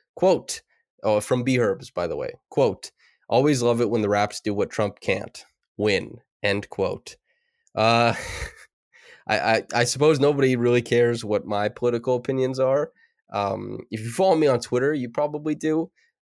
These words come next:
Uh, it, as far as on this podcast, I don't espouse. I mean, there's, like, I support lower class people all the time. That's probably the only through line on this podcast. But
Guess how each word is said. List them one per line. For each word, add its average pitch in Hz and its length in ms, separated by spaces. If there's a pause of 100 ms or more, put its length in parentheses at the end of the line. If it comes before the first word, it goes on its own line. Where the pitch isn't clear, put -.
(120)
Uh, 98 500
it, 101 200 (180)
as 101 120
far 117 160
as 123 100
on 113 140
this 104 140
podcast, 131 520
I 101 60
don't 110 240
espouse. - 1040 (380)
I 113 60
mean, 113 340
there's, 110 240
like, 95 540 (240)
I 110 80
support 120 520
lower 117 340
class 101 440
people 131 580
all 123 140
the 123 100
time. 131 460
That's 107 260
probably 120 280
the 110 140
only 117 220
through 117 320
line 127 320
on 123 140
this 127 160
podcast. 139 640
But - 160